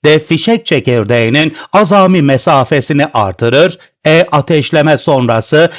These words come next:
fişek kovanının dışarıya atılmasını sağlar. Doğru cevap E. Ateşleme sonrası fişek kovanının dışarıya atılmasını sağlar.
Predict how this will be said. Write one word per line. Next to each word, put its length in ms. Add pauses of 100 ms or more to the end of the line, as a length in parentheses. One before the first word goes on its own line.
fişek 400
kovanının 600
dışarıya 440
atılmasını 800
sağlar. 600 (640)
Doğru 380
cevap 560
E. 280 (220)
Ateşleme 680
sonrası 760 (180)
fişek 420
kovanının 680
dışarıya 440
atılmasını 800
sağlar. 640